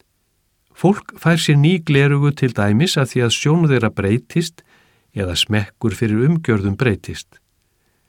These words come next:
Um alla veröld er fólk sem ekki sér nægjanlega vel. Hvað verður um þau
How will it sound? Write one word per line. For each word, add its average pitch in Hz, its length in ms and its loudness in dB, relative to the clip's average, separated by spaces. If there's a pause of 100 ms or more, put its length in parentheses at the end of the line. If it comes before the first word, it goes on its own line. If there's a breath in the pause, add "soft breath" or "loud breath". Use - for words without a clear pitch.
(460)
Um 113 140 2
alla 196 240 4
veröld 156 400 4
er 139 80 0
fólk 160 340 -2
sem 143 220 -2
ekki 160 320 0
sér 151 260 2
nægjanlega 127 600 2
vel. 113 160 2 (1400)
Hvað 151 240 2
verður 202 340 2
um 135 80 2
þau 127 140 -2